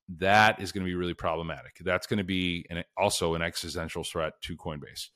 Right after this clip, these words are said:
Um, and you're gonna have all these sort of mini cases, right? You're gonna have cases within a case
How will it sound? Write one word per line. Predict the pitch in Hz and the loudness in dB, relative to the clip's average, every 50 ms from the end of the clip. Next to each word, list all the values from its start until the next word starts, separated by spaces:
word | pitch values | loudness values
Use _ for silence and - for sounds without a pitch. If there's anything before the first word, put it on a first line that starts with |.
| _ _ _ _ _ _ - | _ _ _ _ _ _ -4
Um, | 87 82 80 80 82 - - | -2 0 0 0 -2 -4 -4
and | - 90 92 92 95 | -2 0 2 2 2
you're | 95 | 2
gonna | 90 95 92 | 2 0 0
have | 85 78 95 92 92 90 90 - - _ | 0 2 2 4 4 2 0 -2 -8 _
all | - 95 98 107 113 | -2 0 2 2 2
these | 110 110 104 95 - | 2 2 0 0 0
sort | - 110 98 92 | 0 0 0 0
of | 82 78 80 | -2 -4 -4
mini | 90 95 123 156 131 - | 0 0 2 2 2 0
cases, | - - 87 80 78 - - 71 - | -2 -4 -8 -6 -6 -8 -10 -10 -6
right? | - 85 87 95 | -4 -4 -2 -2
You're | 92 92 | -2 -2
gonna | 92 90 90 | -2 -2 -2
have | 87 - - | -2 -4 -6
cases | - - 123 123 - - 123 110 101 | -6 -4 -2 -2 -2 -2 -2 -2 -2
within | 92 92 - 107 113 120 | -2 -2 -2 0 0 0
a | 110 | 0
case | - - - 82 80 82 82 - - - | -2 -4 -6 -6 -6 -6 -6 -6 -8 -10